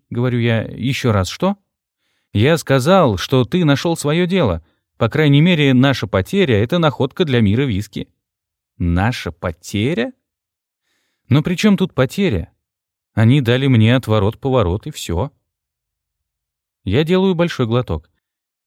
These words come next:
«Пирс», — начинаю я, — «вы не хотели снимать меня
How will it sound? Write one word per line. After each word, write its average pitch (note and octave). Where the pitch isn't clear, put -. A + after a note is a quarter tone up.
«Пирс», — -
начинаю G2
я, — D#2+
«вы F#3+
не D#3+
хотели C3
снимать C3+
меня E2